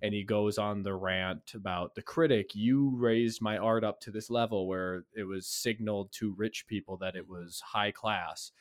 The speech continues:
Speaker 1: And then here I have two people who don't appreciate me at all, who only dine here because you raised me up on this pedestal."
Speaker 2: Mm-hmm.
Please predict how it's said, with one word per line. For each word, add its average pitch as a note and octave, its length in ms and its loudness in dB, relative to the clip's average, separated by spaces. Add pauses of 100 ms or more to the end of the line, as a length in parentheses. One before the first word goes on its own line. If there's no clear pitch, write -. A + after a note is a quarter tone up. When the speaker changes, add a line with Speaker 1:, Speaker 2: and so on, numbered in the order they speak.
(300)
Speaker 1:
And G#2 180 0
then G#2 240 0
here B2 460 2
I A2 100 4
have G#2+ 300 0
two A#2+ 160 -8
people G#2+ 300 -2
who G2+ 120 -8
don't G2+ 260 -2
appreciate G#2 680 -4
me F#2+ 180 -8
at G2+ 240 -4
all, F#2 460 -2
who F#2+ 200 -4
only G2 280 -2
dine F#2+ 300 -4
here F2+ 180 -10
because F2 400 -12
you F#2+ 340 -6
raised F2+ 400 -8
me F2+ 180 -14
up E2+ 220 -8
on F2+ 140 -10
this F#2+ 120 -16
pedestal." - 580 -8
Speaker 2:
Mm-hmm. - 80 -20